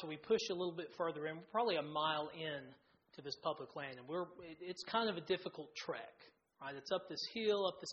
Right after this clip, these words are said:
kind of mountainous area, and, and of course, you all know how mo-, mountainous this area is anyway. So we're up on the crest of this hill, and we sit down kind of on the edge of this clearing, and we're sitting there probably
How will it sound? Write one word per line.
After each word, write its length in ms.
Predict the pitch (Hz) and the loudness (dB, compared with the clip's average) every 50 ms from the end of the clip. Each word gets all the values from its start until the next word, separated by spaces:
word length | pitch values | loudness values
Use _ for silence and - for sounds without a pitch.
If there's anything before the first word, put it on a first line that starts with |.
| - - | -6 -8
kind 140 | 185 160 | -8 -8
of 60 | 151 151 | -8 -6
mountainous 500 | 156 165 175 - - 190 170 151 - - - | -4 -2 0 0 0 -2 -4 -6 -6 -6 -2
area, 480 | 185 180 180 185 180 180 175 175 170 170 - - - - - - - - - _ _ | 0 0 2 2 2 4 4 2 2 0 -4 -10 -16 -18 -20 -20 -20 -20 -20 _ _
and, 160 | - 143 143 156 | -10 -10 -8 -8
and 240 | 175 151 151 143 | -10 -10 -10 -10
of 80 | 147 151 | -12 -14
course, 280 | - - 170 156 147 180 | -6 -2 -2 0 0 0
you 120 | 180 170 | 2 2
all 160 | 165 156 151 | 2 2 2
know 220 | 151 160 160 160 147 | 0 0 2 2 2
how 140 | 147 156 | 2 0
mo-, 280 | 151 156 156 156 165 170 180 | 0 2 2 2 2 0 -2
mountainous 380 | 160 151 156 156 151 143 139 - | -4 -6 -6 -6 -6 -6 -6 -6
this 180 | 160 139 - - | -6 -6 -2 -2
area 320 | 165 156 151 147 147 147 | 0 0 0 0 0 0
is 140 | 147 143 - | 0 2 2
anyway. 320 | 196 226 214 185 147 135 127 - | 4 4 4 4 2 -2 -4 -2
So 120 | - 175 | -4 -2
we're 220 | 160 165 160 - | 0 0 2 8
up 160 | 220 220 254 - - | 8 8 8 8 2
on 160 | 196 196 190 | 0 0 0
the 80 | 180 165 | 0 -2
crest 460 | - - - - 196 214 208 - - | -6 -8 -8 -4 -2 -2 -2 -2 -6
of 100 | 202 165 | -6 -6
this 160 | 170 160 - - | -6 -6 -4 0
hill, 360 | 190 180 180 180 180 175 180 180 - - - - - _ | 2 4 6 8 8 6 6 4 -4 -12 -14 -18 -20 _
and 60 | - | -8
we 60 | 139 127 | -4 -2
sit 400 | - - - 226 214 220 - 190 | 0 4 6 6 6 6 4 0
down 340 | 185 180 180 180 180 180 175 - | 0 0 0 0 -2 -2 -4 -4
kind 100 | - 196 | -4 -2
of 80 | 185 180 | 0 0
on 80 | 175 | 0
the 160 | 165 156 143 | 0 -2 -2
edge 280 | 165 160 170 180 170 165 | 2 2 2 2 2 -2
of 100 | 156 143 | -6 -8
this 140 | 151 151 - - - - | -8 -10 -10 -10 -8 -2
clearing, 400 | - 214 202 202 196 196 190 185 | 0 2 2 4 4 2 2 0
and 560 | 180 180 - - - - - - - _ _ | -2 -6 -12 -16 -16 -16 -18 -18 -20 _ _
we're 80 | 175 160 - - | -4 -2 8 8
sitting 140 | 254 240 233 | 8 10 10
there 100 | 214 208 | 4 6
probably 300 | - 214 208 190 165 | 6 6 6 6 4